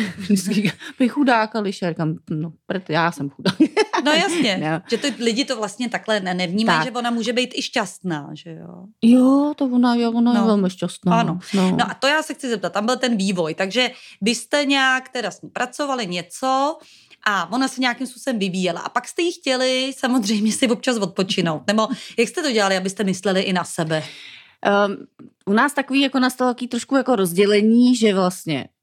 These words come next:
Speaker 1: já a Ali a
Speaker 2: Mhm.
Speaker 1: Lukáš nebo můj manžel a Klárka.
Speaker 2: Ano, takže
Speaker 1: Takže já často doma jenom s Ali a on s Klárkou.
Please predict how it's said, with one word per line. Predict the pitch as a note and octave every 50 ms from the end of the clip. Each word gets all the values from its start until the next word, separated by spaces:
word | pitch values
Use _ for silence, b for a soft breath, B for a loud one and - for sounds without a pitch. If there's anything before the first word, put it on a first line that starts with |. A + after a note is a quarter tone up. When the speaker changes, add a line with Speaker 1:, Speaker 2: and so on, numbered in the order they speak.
| _ -
Speaker 1:
já | - G#3+ G#3 G#3
a | G3 - D3
Ali | - - D#3+ E3+ F3+ F#3+ G3+ G#3 A#3 B3+ C#4 E4+ - - - -
a | F#3+ F3+ F3+ F3+ F3 F3
Speaker 2:
Mhm. | F#3 - _ _ _ _ _ _ -
Speaker 1:
Lukáš | F3+ F3+ F3 - F#3+ F#3 F#3+ F#3+
nebo | F#3 E3 D#3+ D3+ C3+ D#3 E3 E3 - _
můj | - D3+ D3+
manžel | D3 D#3+ E3+ F3+ F3 G3+ G3 F#3+ F#3+ F3+ -
a | - E3+
Klárka. | - D#3+ D3+ D3 - - - G2 - _ _ _ _ _ _ _ _ -
Speaker 2:
Ano, | G#3+ F#3+ F3+ D3+ - -
takže | - G3 F#3+ F#3 - G#3+ G3+
Speaker 1:
Takže | F#3+ G#3+ G3+ A3
já | G#3 F#3+ F#3
často | F3+ - C4 B3 - - A#3
doma | A3 A3 G#3 F#3+ F3+
jenom | F3 E3+ F3+ F#3+ G#3+
s | A3
Ali | - - A3 A3+ A#3+ A#3+ A#3+ B3+ A#3 -
a | - F3+
on | F3 F#3+ F#3 F#3 F#3+ F3+
s | F#3 -
Klárkou. | - D#3 C#3+ C3 C3+ - - A2+ -